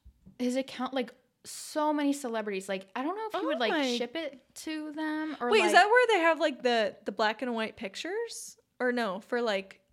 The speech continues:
Speaker 2: when they go to, like, celebrities, like, different
Speaker 1: Oh, those
Speaker 2: parties
Speaker 1: are a
Speaker 2: and
Speaker 1: little
Speaker 2: stuff?
Speaker 1: different.
Speaker 2: Those are
Speaker 1: Um,
Speaker 2: different? Okay.
Speaker 1: like, here's Kendall Jenner.
Speaker 2: Oh my gosh, that's
Speaker 1: There's
Speaker 2: cool.
Speaker 1: so many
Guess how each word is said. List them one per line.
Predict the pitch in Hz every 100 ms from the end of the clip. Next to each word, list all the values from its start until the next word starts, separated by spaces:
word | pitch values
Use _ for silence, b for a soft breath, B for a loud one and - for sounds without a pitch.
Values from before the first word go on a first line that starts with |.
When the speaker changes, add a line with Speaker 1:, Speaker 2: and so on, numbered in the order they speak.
| _ 220
Speaker 2:
when | 226
they | 226
go | 214 220
to, |
like, | 233 220
celebrities, | - 233 214 202 220 233 226 208 202
like, | 190 180 - _ -
different | 285 269
Speaker 1:
Oh, |
those | 208
Speaker 2:
parties | 226 294 427
Speaker 1:
are |
a |
Speaker 2:
and | 453
Speaker 1:
little | 311
Speaker 2:
stuff? | 294 294
Speaker 1:
different. | 294 214 175
Speaker 2:
Those | 226 220
are | 214
Speaker 1:
Um, | 208
Speaker 2:
different? | 220 226 -
Okay. | 220 185 -
Speaker 1:
like, | 247
here's | 247 294 320
Kendall | 277 262
Jenner. | 226 185 170 226 _ _ _ _ _ -
Speaker 2:
Oh | 494 880 855
my | 349
gosh, | 339 659 415 226 -
that's | 392 -
Speaker 1:
There's | 233 247 262
Speaker 2:
cool. | 508 494 339
Speaker 1:
so | 254 247 262
many | 262 247 240 240 240 233 240 233